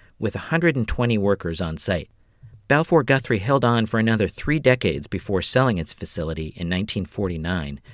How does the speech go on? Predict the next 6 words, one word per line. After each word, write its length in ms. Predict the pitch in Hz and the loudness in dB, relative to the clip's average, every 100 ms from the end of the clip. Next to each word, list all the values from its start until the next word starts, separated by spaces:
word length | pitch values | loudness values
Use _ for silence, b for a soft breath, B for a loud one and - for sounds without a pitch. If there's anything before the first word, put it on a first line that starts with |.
| b b - | b b -8
to 140 | 127 | -2
Centennial 580 | - 123 - 156 156 135 | 0 0 0 2 2 0
Flouring 480 | - 113 113 101 95 | 0 0 2 0 0
Mills 240 | 87 82 | -2 -4
of 100 | 85 | -6
Tacoma. 480 | 90 - 123 92 | -10 -2 -2 -2